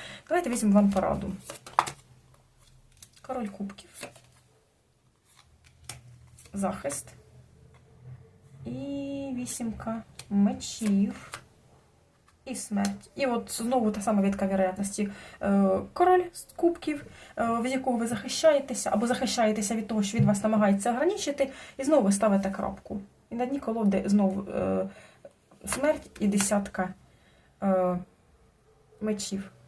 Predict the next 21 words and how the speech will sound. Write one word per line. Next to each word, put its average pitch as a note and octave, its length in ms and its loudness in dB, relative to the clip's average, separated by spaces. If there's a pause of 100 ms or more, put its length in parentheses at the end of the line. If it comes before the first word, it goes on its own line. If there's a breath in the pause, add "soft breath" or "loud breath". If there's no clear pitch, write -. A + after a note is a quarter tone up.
(120)
Що B3 100 -8
каже B3+ 220 0
знову, A3+ 280 2
типа, G#3 240 0
чоловік, E4 560 0 (300 loud breath)
е, G#3+ 100 0 (240)
якесь A3+ 300 2
процвітання, A3 680 2
захист, D4 580 2 (520 loud breath)
е, G#3+ 300 2
страхи C#4+ 600 4 (340)
і A3+ 100 -2
смерть G3 400 2
знову. F#3+ 420 -2 (1900)
Так, B3 260 -4
раді C4 220 -2
якоїсь G#3+ 340 -4
стабільності, G3 720 0
раді A3+ 220 0
майбутнього G3 560 2
свята. G3 420 -6